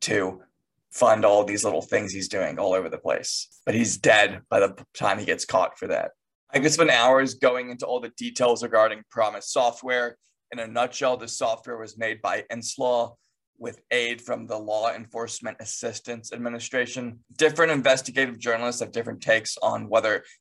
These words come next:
Inslaw knew there was a backdoor or if the software was stolen and then adapted into having a backdoor. But regardless, PROMIS had a backdoor that allowed for it to be incredibly useful to many different world intelligence agencies.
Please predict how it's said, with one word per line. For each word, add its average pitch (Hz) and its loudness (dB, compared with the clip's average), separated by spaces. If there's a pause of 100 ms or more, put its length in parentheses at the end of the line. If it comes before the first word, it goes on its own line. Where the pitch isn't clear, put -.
(160)
Inslaw 113 4
knew 113 -4
there 131 4
was 120 0
a 123 2
backdoor 123 2 (280)
or 113 0
if 107 -4
the 113 -8
software 110 2
was 107 -6
stolen 117 2
and 104 -8
then 104 -4
adapted 110 -2
into 98 -12
having 98 -2
a 98 -6
backdoor. 98 -4 (320)
But - -2
regardless, 113 -2 (320)
PROMIS 123 0
had 117 0
a 107 -4
backdoor 113 0
that 107 -2
allowed 104 0 (580)
for 113 -2
it 113 -4
to - -12
be 110 -10
incredibly 120 -2
useful 110 -4
to 107 -14
many 113 -2
different 120 -2
world 117 4
intelligence 107 -2 (220)
agencies. - -4